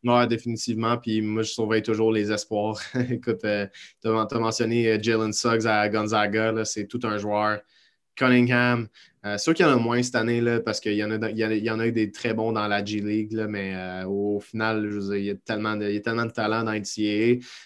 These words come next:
J'ai hâte de voir, euh, en tout cas, on va le savoir d'ici le prochain podcast, là, mais Quincy Guerrier, le Québécois avec Syracuse, qui a des gros moments devant lui,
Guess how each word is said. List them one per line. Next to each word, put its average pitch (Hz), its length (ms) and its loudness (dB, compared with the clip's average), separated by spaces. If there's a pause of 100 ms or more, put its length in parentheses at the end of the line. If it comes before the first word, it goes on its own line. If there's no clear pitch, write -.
(140)
J'ai 113 80 -2
hâte 113 80 0
de 120 60 4
voir, 120 340 4
euh, 113 100 0
en 107 60 -2
tout - 80 -8
cas, - 80 -4
on 113 100 0
va 110 80 2
le 110 80 2
savoir 117 340 2
d'ici 117 220 -4
le 120 60 -6
prochain 113 280 -2
podcast, 113 480 -4
là, 113 60 -4
mais 107 140 -2
Quincy 113 380 -6
Guerrier, 110 320 0
le 107 40 -4
Québécois 107 380 -2
avec 107 160 -4
Syracuse, 110 500 -4
qui - 100 -6
a 104 40 -2
des 101 220 -4
gros 107 200 -2
moments 107 300 -4
devant 101 320 -4
lui, 104 260 -2